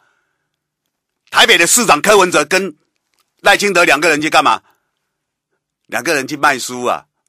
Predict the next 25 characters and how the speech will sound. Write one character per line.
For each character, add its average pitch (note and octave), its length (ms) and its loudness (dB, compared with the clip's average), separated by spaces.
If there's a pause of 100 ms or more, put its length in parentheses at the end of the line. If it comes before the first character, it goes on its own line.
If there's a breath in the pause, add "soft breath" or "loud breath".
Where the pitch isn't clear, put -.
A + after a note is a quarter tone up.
(100)
帮， C3 200 -2 (260)
帮 C#3 180 0
赖 C#3+ 120 2
清 C3+ 180 -6
德 A2+ 120 -4
卖 A#2 180 0
书 A2 240 -12
啊。 E2 160 -8 (3000)
有 A#2 120 -12
没 D3+ 60 -2
有 D#3 40 0
人 B2 120 -2
批 B2+ 160 -8
评？ F#2+ 260 -8
没 G2+ 240 -8
有， - 240 -14 (320)
柯 G#3 180 0
文 F#3+ 120 0
哲 C#3 120 -4
做 E3+ 280 -2
什 G2 120 -14
么 G#2 80 -12
都 A2 100 -10
可 F2+ 200 -14
以。 D2+ 200 -20